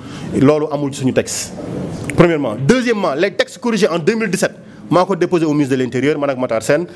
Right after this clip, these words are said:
loolu amu ci. Les textes qu'on vient de déposer en deux mille, en deux mille vingt-deux, maa ko déposé waat, man ak Matar Sène, loolu amu ci. Donc, il n'est nulle part interdit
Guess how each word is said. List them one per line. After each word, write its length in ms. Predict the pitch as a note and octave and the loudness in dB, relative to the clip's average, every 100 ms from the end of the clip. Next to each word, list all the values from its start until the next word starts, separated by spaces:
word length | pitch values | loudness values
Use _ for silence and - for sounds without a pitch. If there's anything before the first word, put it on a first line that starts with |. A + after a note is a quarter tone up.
| - - | -18 0
loolu 220 | C3+ C3 B2+ | 2 4 2
amu 140 | A2 | -2
ci. 220 | G2+ - - - - - - - - | -6 -10 -12 -16 -14 -12 -8 0 4
Les 160 | F3 | 4
textes 240 | F#3 B3+ - | 2 -4 0
qu'on 140 | A3+ | 0
vient 120 | G#3 | 2
de 40 | G#3 | 2
déposer 380 | G3 G#3 G3+ F#3+ | 0 0 0 2
en 120 | F3+ | 0
deux 200 | D#3 A3 | 0 2
mille, 220 | G#3 F#3+ D#3+ | 2 2 2
en 120 | F3 | 2
deux 140 | G3+ | 2
mille 140 | G#3 F3+ | 2 2
vingt-deux, 360 | E3+ D3 D3 - - - - - - | 2 0 -2 -6 -16 -18 -16 -14 4
maa 180 | D3 F#3 | 4 4
ko 80 | F#3 | 2
déposé 300 | F3+ F3 D#3+ | 0 0 2
waat, 160 | C3+ - - - - - C#3+ | 0 -2 -16 -20 -20 -4 2
man 140 | F3 | 2
ak 80 | D#3+ | 2
Matar 260 | D#3+ D3+ | 0 0
Sène, 200 | C#3 C#3+ F3+ - - - - - - - - - - | 0 -4 -6 -16 -20 -18 -16 -14 -12 -12 -12 -8 2
loolu 240 | C#3 D3 | 4 4
amu 160 | C3+ B2 | 0 -4
ci. 180 | - - - | -6 -12 -4
Donc, 320 | D3 F3 E3+ F3 G3 | 2 2 2 -10 -2
il 220 | F#3+ F#3 | 0 4
n'est 120 | F3 | 2
nulle 400 | D3+ F3 A3 G#3+ | 2 2 2 0
part 220 | G#3 F3 - - | 0 0 -2 -2
interdit 560 | G#3 G3+ F#3 C#3+ A#2 | -2 0 -4 -4 -10